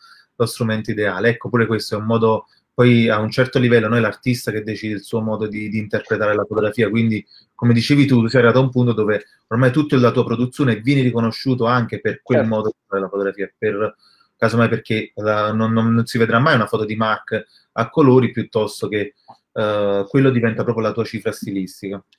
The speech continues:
Speaker 2: Sì, per di-, eh, a Gerardo, eh, che sottolinea il fatto che lui la foto la vede a colori, dico, beh, l'M dieci effettivamente ha un grosso vantaggio,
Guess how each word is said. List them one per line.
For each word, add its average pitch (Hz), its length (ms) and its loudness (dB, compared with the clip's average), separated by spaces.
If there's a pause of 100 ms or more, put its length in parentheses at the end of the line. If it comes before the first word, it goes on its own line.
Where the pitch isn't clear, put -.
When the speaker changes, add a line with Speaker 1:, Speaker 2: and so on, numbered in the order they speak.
(640)
Speaker 2:
Sì, - 320 2
per 156 220 4
di-, 151 120 -4
eh, 147 260 4
a 127 160 2
Gerardo, 156 640 2
eh, 110 800 2 (140)
che 131 340 0 (380)
sottolinea 143 500 -2
il 120 60 -2
fatto - 220 -2
che 110 80 -2
lui 131 180 0
la 110 100 0
foto 120 300 -2
la 113 100 2
vede 120 200 2
a 113 60 2
colori, 147 580 0
dico, 120 200 -6
beh, 120 180 -2
l'M 139 280 -2
dieci 160 360 0
effettivamente 139 920 -2
ha 123 160 2
un 120 200 -2
grosso 131 420 0
vantaggio, 123 800 -2